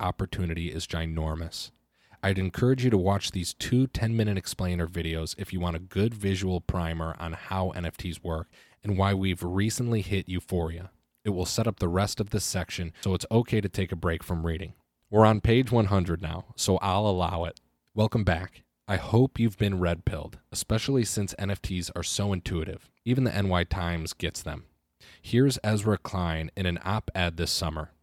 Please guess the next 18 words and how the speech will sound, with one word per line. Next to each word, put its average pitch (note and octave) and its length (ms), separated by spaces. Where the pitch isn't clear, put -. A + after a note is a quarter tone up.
saying, E2+ 400
Think C3 160
about G3 180
it - 100
this - 200
way. D#2+ 200
The - 120
internet C3+ 360
we A2 260
have F2 560
allows F#2 480
for - 180
the E2+ 180
easy A2+ 360
transfer F#2 520
of E2 100
information. E2+ 760
We F#2+ 140